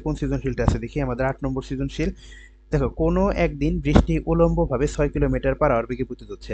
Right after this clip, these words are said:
নাফিসা লক্ষ্য করলো, খুবই সহজ নিতে, এটা আগে অনেকবার করছি আমরা। রাস্তায় একজন লোক ফোর কিলোমিটার per hour বেগে হাঁটছে, অপরজন আট কিলোমিটার per hour বেগে সাইকেলে যাচ্ছে। তাদের উভয়ের ছাতা ভিন্ন ভিন্ন কোণে ধরা।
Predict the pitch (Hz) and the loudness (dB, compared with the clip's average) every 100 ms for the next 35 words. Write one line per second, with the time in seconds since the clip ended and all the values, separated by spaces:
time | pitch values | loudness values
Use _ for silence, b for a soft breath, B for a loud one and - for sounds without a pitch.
0 | 107 117 131 156 135 - 143 135 107 123 | -6 -4 0 0 0 0 -2 -2 -2 -4
1 | - 147 147 147 117 104 117 127 123 131 | -2 -2 0 0 -4 -4 -4 -2 -2 -2
2 | 123 120 117 - 107 101 113 120 143 131 | -2 -4 -6 -10 -8 -4 2 2 2 -2
3 | 143 143 151 143 131 147 143 147 147 131 | -2 -2 -2 -4 -2 -2 0 0 0 0
4 | 143 147 143 - 175 143 135 143 139 147 | -2 -2 -2 0 2 2 0 0 0 -2
5 | 135 127 127 127 143 127 139 - 117 110 | -2 0 -2 0 0 0 -2 -4 -4 -6
6 | 104 - 104 - B B - 143 131 151 | -8 -8 -10 -12 B B 0 2 2 0
7 | - 131 147 151 147 - 170 - b b | 0 0 2 2 2 2 0 -2 b b
8 | - 143 160 156 143 151 143 139 143 117 | -6 0 2 2 2 0 0 0 0 -2
9 | 104 | -4